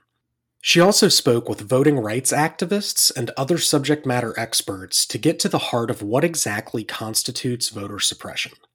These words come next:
Here's some insight, though. It doesn't always involve horrific Jim Crow-era images of water cannons and Dobermans.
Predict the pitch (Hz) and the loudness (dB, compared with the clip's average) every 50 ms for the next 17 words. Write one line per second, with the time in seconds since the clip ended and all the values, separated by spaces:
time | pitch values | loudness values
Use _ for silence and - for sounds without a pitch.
0 | _ - _ _ - _ _ _ _ - 190 190 - - 156 135 123 120 - - | _ -20 _ _ -20 _ _ _ _ 4 4 6 6 6 6 4 4 2 2 0
1 | - 92 - - _ - - - - - - _ _ _ - - - - _ _ | -2 -2 -6 -12 _ -14 -14 -14 -14 -20 -20 _ _ _ -20 -20 -20 -20 _ _
2 | _ - 110 - 170 170 214 185 - 143 143 143 147 143 127 - 123 113 104 117 | _ -10 0 4 6 6 6 6 6 6 6 8 8 6 6 4 2 -2 -2 0
3 | 113 117 117 113 - - - 110 104 113 117 - 104 - - - 107 - 117 107 | 0 0 0 -2 -4 -6 -8 -6 -4 -4 -2 -2 -2 -4 -4 -4 -4 -4 -2 -2
4 | 110 107 - - 127 113 107 110 - 110 110 104 101 104 - - 113 107 107 110 | -4 -6 -4 -2 -2 0 0 0 -2 -2 -4 -4 -6 -6 -6 -8 -6 -6 -4 -4
5 | - 117 110 104 - 107 - - 104 101 101 110 107 107 107 - - 113 107 107 | -2 -2 -2 -2 -4 -4 -6 -10 -10 -8 -6 -6 -6 -6 -8 -6 -8 -8 -6 -6
6 | 104 104 104 101 - 92 92 90 - 92 92 - 113 117 123 123 135 139 135 - | -6 -8 -6 -6 -6 -6 -8 -12 -12 -12 -10 -6 -6 -4 -4 -4 -4 -4 -2 -2
7 | - - - | -4 -4 -6